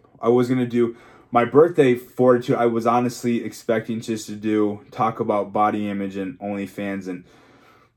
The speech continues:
being a, I was gonna be in this zip-up hoodie, no shirt, with a pair of, um, briefs. <laughs> And I was gonna say anybody who doesn't like my, me doing OnlyFans can kiss my ass. And I was gonna stand up and turn around and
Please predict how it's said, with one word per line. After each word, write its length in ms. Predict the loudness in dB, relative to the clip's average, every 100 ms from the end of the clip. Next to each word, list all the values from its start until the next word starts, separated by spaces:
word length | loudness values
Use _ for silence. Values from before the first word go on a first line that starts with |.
| -6
being 300 | -2 0 0
a, 120 | -2
I 180 | -2 -2
was 140 | 0
gonna 160 | -2 -4
be 140 | -4
in 80 | -4
this 140 | -6
zip-up 420 | -6 -2 0 0 -2
hoodie, 260 | -2 -2
no 200 | -2 -4
shirt, 540 | -4 -4 0 0 -2 -6
with 300 | -6 -4 -2
a 240 | -2 -2 -10 -8
pair 320 | -2 2 0
of, 200 | -2 -8 -8
um, 680 | -4 -4 -6 -8 -14 -18 -20 -10
briefs. 640 | 0 2 2 -2 -10 -16 -16
<laughs> 40 | -16 -18 -20 _ _ _ _ _ -20 -16 -14 -14 -12 -2
And 120 | 2
I 80 | 4
was 160 | 2
gonna 200 | 2 0
say 200 | 0 0
anybody 380 | 0 -2 0 -2
who 140 | -4 -6
doesn't 340 | -4 -4 -4
like 240 | -4 -4
my, 140 | -6 -8
me 180 | -6 -6
doing 220 | -6 -2
OnlyFans 760 | 2 4 4 2 0 0 -2 -8 -20 -20 -20 _ _ _
can 140 | -12 -4
kiss 220 | -4 -2
my 100 | 0
ass. 180 | 2 2
And 80 |
I 20 | 0
was 100 | 0
gonna 180 | -4
stand 300 | -8 -6 0
up 160 | 2 2
and 100 | -2
turn 160 | -6 -6
around 460 | 0 2 2 0
and 240 | -2 -10